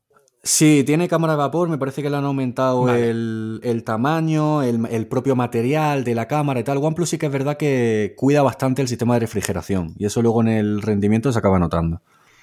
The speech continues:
Speaker 2: Ya, pues si no me sorprendería, pero bueno, qué para-, qué pasada, ¿no? Esto de los quince minutos. O sea, si lo usas para jugar y tal, la verdad es que es, es un
Speaker 1: Sí, sí,
Speaker 2: una
Speaker 1: es,
Speaker 2: leche.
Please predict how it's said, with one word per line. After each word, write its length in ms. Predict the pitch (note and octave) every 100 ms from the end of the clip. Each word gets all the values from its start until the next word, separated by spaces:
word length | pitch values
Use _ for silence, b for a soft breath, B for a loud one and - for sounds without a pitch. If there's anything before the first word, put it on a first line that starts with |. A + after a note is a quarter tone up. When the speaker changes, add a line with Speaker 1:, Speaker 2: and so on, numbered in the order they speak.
| b b
Speaker 2:
Ya, 140 | C#3+ A#2+
pues 180 | B2+ A2
si 80 |
no 80 | B2
me 80 | C3+
sorprendería, 540 | C#3+ C3 B2 A#2 B2+
pero 120 | B2+ A2+
bueno, 220 | C#3 D3
qué 80 | A#2
para-, 220 | A#2 A#2+
qué 100 | -
pasada, 320 | A2 C#3 D#3
¿no? 160 | C#3 E3
Esto 180 | -
de 60 | A#2
los 300 | A2+ C3 A#2
quince 200 | C3+ B2
minutos. 420 | B2 E3 - -
O 40 | -
sea, 200 | B2+ - B B B _ -
si 140 | -
lo 80 | C#3
usas 160 | C3+ C#3+
para 140 | C#3+
jugar 260 | D3 C3+ D3
y 40 |
tal, 140 | C3+
la 80 | D3
verdad 160 | B2 A#2+
es 60 |
que 180 | - C#3
es, 180 | C#3+ - E3
es 140 | C3 -
un 320 | C#3 A#2 A2
Speaker 1:
Sí, 160 | A2 A2
sí, 160 | -
Speaker 2:
una 320 | G2+ G2 F#2+ F#2+
Speaker 1:
es, 120 | F2
Speaker 2:
leche. 220 | E2+ -